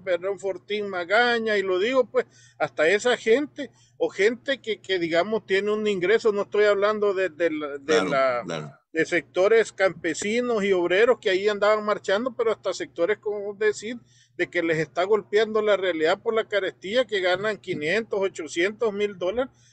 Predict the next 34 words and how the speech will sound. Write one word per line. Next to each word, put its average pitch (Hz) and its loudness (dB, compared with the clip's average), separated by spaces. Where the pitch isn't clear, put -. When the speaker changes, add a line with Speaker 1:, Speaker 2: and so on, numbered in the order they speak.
Speaker 1:
ahí 127 -6
andaban 175 0
marchando, 214 -2
pues, 214 0
porque 165 -6
les 147 0
está 170 0
golpeando, 220 0
Speaker 2:
Claro. 196 2
Speaker 1:
eh, 170 0
eh, 156 -8
esa 190 2
persecución 190 -2
por 196 -2
un 196 -2
lado, 220 2
que, 185 -4
que, 170 -4
este, 151 -4
por 160 0
el 160 0
otro 190 0
lado 196 4
la 214 0
carestía 196 0
de 208 2
la 196 2
vida, 233 -2
pues, 196 -2
y 190 0
a 180 4
la 165 -2
gente, 202 0
eh, 143 -20